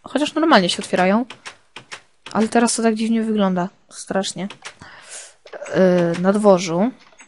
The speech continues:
Wygląda to nieco tak. Tutaj jeszcze bym usiął. Teraz jakoś to zauważyłem dopiero. O kurde. Uhu.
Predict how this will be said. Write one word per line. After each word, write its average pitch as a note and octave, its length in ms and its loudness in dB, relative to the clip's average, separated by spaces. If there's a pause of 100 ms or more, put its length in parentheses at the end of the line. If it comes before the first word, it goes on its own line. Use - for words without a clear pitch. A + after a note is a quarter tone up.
(1500)
Wygląda G#3+ 600 2
to G3+ 140 -4
nieco G3+ 320 -2
tak. F3+ 440 -2 (1300)
Tutaj A3+ 260 0
jeszcze F#3 240 -2
bym F#3 400 -2
usiął. A3 400 -2
Teraz G#3 260 4
jakoś G#3+ 180 -6
to G#3 120 -6
zauważyłem G3 500 0
dopiero. F3+ 300 -4 (1500)
O B3 100 2
kurde. A3+ 300 4 (1120)
Uhu. D#4+ 400 0